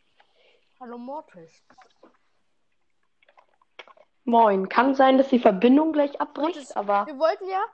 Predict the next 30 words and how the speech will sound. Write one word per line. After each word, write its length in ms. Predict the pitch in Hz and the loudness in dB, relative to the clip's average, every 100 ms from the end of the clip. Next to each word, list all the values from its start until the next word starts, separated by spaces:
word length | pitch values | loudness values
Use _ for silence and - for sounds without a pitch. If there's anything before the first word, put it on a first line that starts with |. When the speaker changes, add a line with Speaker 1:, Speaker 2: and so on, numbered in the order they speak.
| - | -14
Speaker 2:
ich 140 | 208 | -12
probier 320 | - 202 226 | -10 -6 -6
mal 100 | 233 | -6
Speaker 1:
morgens 260 | 240 302 339 | -4 -2 -4
Speaker 2:
kurz 120 | 320 | -8
was 60 | - | -6
Speaker 1:
ja, 240 | 302 294 | -2 0
Speaker 2:
aus. 120 | 175 170 | 0 -4
Speaker 1:
äh, 280 | 262 277 - | -6 -8 -12
pushen 440 | - 392 - 285 349 _ _ _ | -10 -10 -10 -14 -14 _ _ _
und 120 | 302 | -12
dann 180 | 294 294 | -6 -4
hab 120 | 320 302 | -4 -8
ich 100 | 311 | -8
einfach 260 | 311 302 | -10 -10
Max 420 | 294 302 349 _ - | -6 -6 -6 _ -18
gezogen. 520 | 262 277 269 262 285 381 _ _ _ _ _ _ _ _ | -14 -8 -6 -6 -12 -18 _ _ _ _ _ _ _ _
Und 80 | 285 | -10
wir 160 | 359 277 | -8 -2
wollten 320 | 330 370 311 | -2 -2 -4
Max 300 | 320 330 _ | -2 -4 _
pushen 360 | - 320 - 320 | -6 -4 -4 -2
und 60 | |
Speaker 2:
Ja. 100 | 240 | 0
Speaker 1:
du 80 | 330 | 0
willst 160 | 339 359 | 0 -4
einfach 260 | 359 349 | -4 -4
so 120 | 339 330 | -4 -4
dein 200 | 302 269 | -4 -4
Mortis. 760 | 262 339 370 - 220 - _ | -2 -2 -2 -8 -10 -12 _